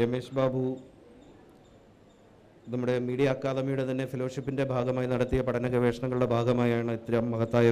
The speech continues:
ഒരു ചരിത്ര ഗ്രന്ഥം എന്ന് തന്നെ വിശേഷിപ്പിക്കാവുന്ന ഒരു പഠന ഗ്രന്ഥം പുറത്തിറക്കിയിട്ടുള്ളത്. ഗ്രന്ഥത്തിൻ്റെ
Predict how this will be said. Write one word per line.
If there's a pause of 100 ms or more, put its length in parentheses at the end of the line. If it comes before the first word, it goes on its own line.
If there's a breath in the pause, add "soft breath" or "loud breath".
ഒരു (1000)
ചരിത്ര
ഗ്രന്ഥം (440)
എന്ന്
തന്നെ
വിശേഷിപ്പിക്കാവുന്ന (1400)
ഒരു
പഠന (680)
ഗ്രന്ഥം (880)
പുറത്തിറക്കിയിട്ടുള്ളത്. (1120)
ഗ്രന്ഥത്തിൻ്റെ